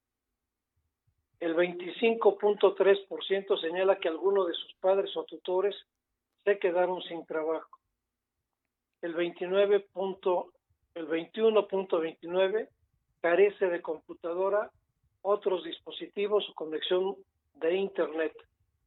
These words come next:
Y más de la mitad de la población de tres a veintinueve años tiene mucha disponibilidad para asistir a clases presenciales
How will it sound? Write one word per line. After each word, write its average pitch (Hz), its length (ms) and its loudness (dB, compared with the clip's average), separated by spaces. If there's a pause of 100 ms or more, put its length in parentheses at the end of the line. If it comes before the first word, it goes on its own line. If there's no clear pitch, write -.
(1500)
Y 170 400 0
más 202 400 8
de 190 120 8
la 175 160 2
mitad 202 400 2
de 196 80 4
la 175 140 0
población 170 680 -2
de 165 140 -4
tres 185 300 -4
a 180 40 2
veintinueve 170 640 -4
años 190 460 -4 (500)
tiene 196 300 4
mucha 202 400 2
disponibilidad 160 920 0
para 160 180 2
asistir - 420 0
a 175 80 2
clases 180 360 -2
presenciales 160 720 -2